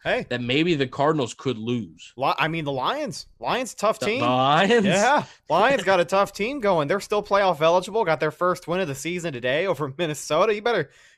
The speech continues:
Speaker 1: better look out for them boys in Detroit biting, uh,
Speaker 2: <laughs>
Speaker 1: biting kneecaps.
Speaker 2: And then, uh, as far as the Packers go, a little bit of a lighter schedule, uh, but the Packers are ahead of the Bucs right now, uh, versus the Bears, at the Ravens, versus the Browns,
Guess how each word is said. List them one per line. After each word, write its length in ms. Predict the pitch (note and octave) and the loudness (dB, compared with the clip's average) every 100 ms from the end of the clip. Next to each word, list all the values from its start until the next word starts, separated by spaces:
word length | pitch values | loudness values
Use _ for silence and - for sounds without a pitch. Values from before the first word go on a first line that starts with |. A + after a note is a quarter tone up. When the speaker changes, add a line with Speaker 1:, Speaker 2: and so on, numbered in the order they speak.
| - | 2
Speaker 1:
better 200 | F3 D3+ | 2 4
look 240 | G3+ A3+ | 2 4
out 200 | C#4 D#4 | 4 4
for 120 | - G3+ | 4 0
them 160 | F3+ | 2
boys 320 | D#3+ F3 D#3+ | 4 4 4
in 80 | D#3 | -2
Detroit 480 | C#3 - F3 C#3 A2+ | -8 -2 0 0 0
biting, 340 | D#3 C#3 C#3 | -2 -2 -4
uh, 260 | C#3+ A#2 A2 | -4 -4 -6
Speaker 2:
<laughs> 60 | - | -2
Speaker 1:
biting 260 | D3 C3+ | -2 -2
kneecaps. 640 | C#3 B2+ B2+ G#2 - - - - _ _ | -6 -6 -6 -6 -10 -18 -20 -20 _ _
Speaker 2:
And 120 | B2 C3 | -2 0
then, 240 | C3+ C3 | 2 2
uh, 160 | B2+ B2 | 0 0
as 180 | A#2+ - | -4 -6
far 300 | B2 C3+ C#3 | -2 2 2
as 140 | B2 | 0
the 100 | B2 | -4
Packers 500 | C3 C3 C3 C3 A2+ | -4 -2 -2 -4 -8
go, 360 | G#2+ F#2+ F#2 G2+ | -8 -10 -10 -14
a 40 | D3+ | -4
little 320 | D#3 D#3 D3+ | 2 4 6
bit 120 | D3 | 4
of 80 | C3+ | 2
a 60 | |
lighter 320 | B2+ A#2+ A#2+ A#2+ | 2 2 0 -2
schedule, 500 | - G#2+ A2 G#2 G#2 | -6 -6 -6 -10 -8
uh, 200 | A2+ G#2+ G#2 | -8 -8 -6
but 140 | A2 | -8
the 80 | A2 | -6
Packers 420 | B2 A#2+ A#2+ G#2 | -4 -4 -4 -6
are 80 | A2 | -6
ahead 220 | G#2 G#2+ | -4 -8
of 80 | G#2+ | -8
the 100 | G2+ | -8
Bucs 300 | G#2 G2+ - | -6 -8 -6
right 160 | G2 G2 | -12 -10
now, 300 | G2 G2 - _ - A#2+ - | -10 -12 -14 _ -20 -10 -4
uh, 180 | G#2+ | -4
versus 340 | G2 A#2 C3+ B2 | -2 0 0 -2
the 80 | A#2+ | -4
Bears, 640 | B2 B2 A#2+ A#2 G#2+ - _ | -2 0 0 -2 -6 -16 _
at 220 | A#2+ B2+ | -4 -4
the 120 | A#2+ A2 | -6 -4
Ravens, 540 | A2+ A#2 G#2+ G#2+ G2+ | -4 -4 -4 -8 -10
versus 400 | F2+ A2 C3 A2+ | -6 -4 -4 -4
the 100 | G#2+ | -6
Browns, 500 | G#2 A2+ G#2+ A2+ | -4 -2 -2 -4